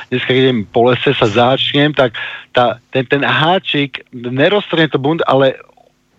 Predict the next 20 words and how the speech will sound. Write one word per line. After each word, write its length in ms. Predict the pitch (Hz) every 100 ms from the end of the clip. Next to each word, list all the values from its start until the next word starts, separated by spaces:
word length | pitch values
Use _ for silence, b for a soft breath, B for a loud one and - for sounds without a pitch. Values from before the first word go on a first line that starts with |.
| _ _ _ _ _ _ 131
vráti 480 | 131 147 196 - 185
moje 240 | 165 147
telo 320 | - 143 123
späť 400 | - - 151 160 - B B B B _ _ _ _ _ _
automaticky, 800 | - 139 160 165 135 127 131 -
podvedome, 640 | 139 - 147 143 127 123 117
bez 160 | 131
toho, 240 | - 147 131
že 80 | 127
by 120 | 123
som 160 | 135 113
to 80 | 131
musel, 560 | 117 113 135 143 165 B B B _
odhačnem 560 | - 143 160 - 165 156
sa 240 | - 147
a 80 | -
idem 240 | 139 135
ďalej, 400 | 131 160 160 123
lebo 480 | 110 120 127 135 139
je, 480 | - 107 120 131 131